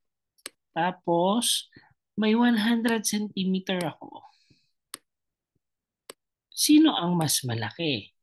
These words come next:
O sino ang mas mahaba? Si two meters o si one centimeter?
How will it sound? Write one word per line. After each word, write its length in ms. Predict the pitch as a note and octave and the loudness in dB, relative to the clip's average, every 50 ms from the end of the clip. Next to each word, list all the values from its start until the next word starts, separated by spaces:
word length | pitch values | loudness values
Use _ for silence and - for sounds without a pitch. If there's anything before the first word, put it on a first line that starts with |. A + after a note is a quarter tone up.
| _ _ _ _ | _ _ _ _
O 80 | C3 C3 | -4 -2
sino 320 | - - A3 A3 G#3 F#3+ | -2 0 0 0 0 0
ang 160 | E3 D3+ C3+ C3 C3 | 0 -2 -2 -4 -2
mas 160 | A#2+ - - | -4 -4 -2
mahaba? 560 | D3 C3+ C3 D#3+ A3+ A#3 F#3+ B2 - - - _ _ _ _ _ - _ _ | -2 -2 0 0 0 0 0 -2 -2 -4 -6 _ _ _ _ _ -20 _ _
Si 240 | _ - - D#3 D3 | _ -4 -2 0 0
two 240 | D#3 - D#3 D#3 D#3+ | 2 4 4 4 6
meters 640 | E3 F3 F3 F3 B3 C4 E4 F4+ E4+ - - - - - | 4 4 2 2 2 2 4 4 2 2 0 -2 -2 -2
o 160 | F#3+ G3 G3 | -2 -2 0
si 160 | F#3+ - G#3+ G#3+ | 0 0 0 -2
one 320 | G#3 G3 F#3+ G3 G3+ G3 | -2 0 0 0 0 -2
centimeter? 800 | - - G3+ F#3+ F3+ - G3 F3+ E3+ E3 E3 D#3+ C#3 A2+ G2+ | -2 -2 -2 -4 -4 -4 -4 -4 -4 -4 -4 -4 -4 -6 -6